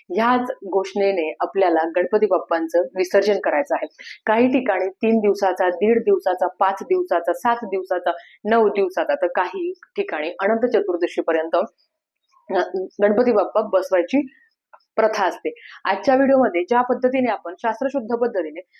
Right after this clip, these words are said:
गणपती बाप्पांची स्थापना केली होती, त्याच पद्धतीने गणपती बाप्पांचं विसर्जन कसं करावं त्याच्याबद्दलच माहिती घेणार आहोत. व्हिडिओ सगळा बघा, म्हणजे तुम्हाला तुमच्या सगळ्या प्रश्नांची उत्तर मिळतील. आणि सगळ्यात महत्त्वाचं मंत्र पण दिला आहे, कारण गणपती बाप्पांच्या मूर्तीमध्ये आपण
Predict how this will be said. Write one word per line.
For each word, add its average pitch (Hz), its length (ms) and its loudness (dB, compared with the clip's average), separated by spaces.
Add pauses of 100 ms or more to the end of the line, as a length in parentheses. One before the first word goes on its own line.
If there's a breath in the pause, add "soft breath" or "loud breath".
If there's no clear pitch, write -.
(240 soft breath)
गणपती 254 300 2
बाप्पांची 180 600 -4
स्थापना 240 460 -4
केली 214 180 -6
होती, 175 180 -8 (300 soft breath)
त्याच 202 240 -4
पद्धतीने 202 600 -4
गणपती 233 240 -8
बाप्पांचं 196 480 -4
विसर्जन 262 500 -2
कसं 214 240 -6
करावं 160 320 -6 (320 soft breath)
त्याच्याबद्दलच 190 640 -2
माहिती 202 320 -2
घेणार 165 280 -8
आहोत. 156 200 -6 (340)
व्हिडिओ 208 240 2
सगळा 214 400 0
बघा, 208 240 -2 (100)
म्हणजे 208 200 -6
तुम्हाला 202 280 -4
तुमच्या 202 260 -8
सगळ्या 196 300 -6
प्रश्नांची 175 480 -10
उत्तर 156 260 -12
मिळतील. 156 360 -12 (400 soft breath)
आणि 208 360 -6
सगळ्यात 226 320 -2
महत्त्वाचं 202 500 -2 (340 soft breath)
मंत्र 240 280 0
पण 254 240 -2
दिला 190 220 -2
आहे, 180 200 -8
कारण 196 320 -4 (160)
गणपती 185 320 -4
बाप्पांच्या 185 460 -4
मूर्तीमध्ये 180 580 -8
आपण 180 240 -12